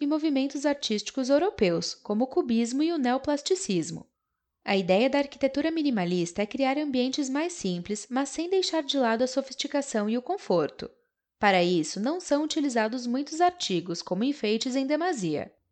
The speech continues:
Os móveis também passam a ser mais funcionais, mas não sendo meros objetos de adorno.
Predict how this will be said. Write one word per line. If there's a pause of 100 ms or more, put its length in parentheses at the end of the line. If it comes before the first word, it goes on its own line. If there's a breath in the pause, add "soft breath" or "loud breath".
(200)
Os
móveis
também
passam
a
ser
mais
funcionais,
mas
não
sendo
meros
objetos
de
adorno.